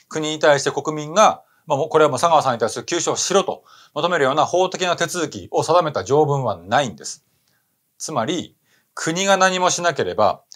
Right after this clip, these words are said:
政治的な責任は別にして、裁判所に対して求める術はない。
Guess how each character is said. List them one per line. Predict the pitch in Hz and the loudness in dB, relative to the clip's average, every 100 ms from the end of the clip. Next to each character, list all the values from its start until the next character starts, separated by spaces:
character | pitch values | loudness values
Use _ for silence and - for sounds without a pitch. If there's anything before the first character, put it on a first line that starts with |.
| - _ | -20 _
政 | - 220 240 220 | -2 4 4 4
治 | 208 | -2
的 | 233 226 220 175 | -2 0 -2 2
な | 202 | 0
責 | 185 175 180 | 2 -4 -6
任 | 175 170 | -6 -2
は | 180 | -2
別 | 110 127 135 | 0 -4 -6
に | 135 | -8
し | 123 | -6
て、 | - 117 | -2 -2
裁 | - 180 208 | 0 4 4
判 | 202 202 | 4 0
所 | 196 | -2
に | 202 196 | -4 2
対 | 202 | 2
し | 175 | 2
て | 135 | -2
求 | 131 160 | -4 -2
め | 156 | -2
る | 110 | -2
術 | - 180 | -4 0
は | 135 85 80 | 0 0 -2
な | 104 | -2
い。 | 87 | -2